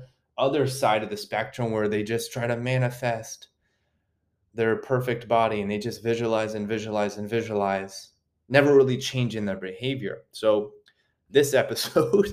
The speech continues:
<laughs> that's a long way of explaining, um, the introduction. This episode combines the spirit and the behavior to really create a real solution to a real problem,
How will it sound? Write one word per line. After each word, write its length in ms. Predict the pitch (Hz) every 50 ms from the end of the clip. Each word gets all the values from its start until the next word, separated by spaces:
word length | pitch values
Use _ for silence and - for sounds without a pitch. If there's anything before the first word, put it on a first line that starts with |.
| - - - _
<laughs> 220 | - - _ _ -
that's 120 | 113 -
a 80 | 123 110
long 300 | 104 104 104 107 107 104
way 180 | 101 101 98
of 100 | 95 95
explaining, 720 | 92 92 - - - _ 104 101 101 98 98 95 92 92 _ _ _ _ -
um, 360 | 101 95 92 90 92 92 92 92
the 140 | 101 98
introduction. 580 | 95 95 - 95 92 95 95 92 - - 98 - _ _
This 180 | - 135 131 131
episode 520 | 135 135 131 - - - 120 117 117 117 -
combines 520 | - 101 95 113 117 123 123 120 110 -
the 120 | - 101 98
spirit 420 | - - - 127 117 113 - - - - _ _
and 180 | 123 120 117 110
the 60 | 104
behavior 600 | 98 101 87 95 101 92 95 95 98 92 87 - _ _ _ _ _ _ _
to 120 | - 113
really 240 | 113 135 131 131 123
create 320 | 127 - - 123 110 104
a 20 | 101
real 240 | 95 110 110 107
solution 520 | 104 - - 101 104 110 110 101 - 101 98
to 100 | - 113
a 80 | 101 98
real 300 | 101 120 131 135 131 127
problem, 460 | - 120 104 95 90 - - -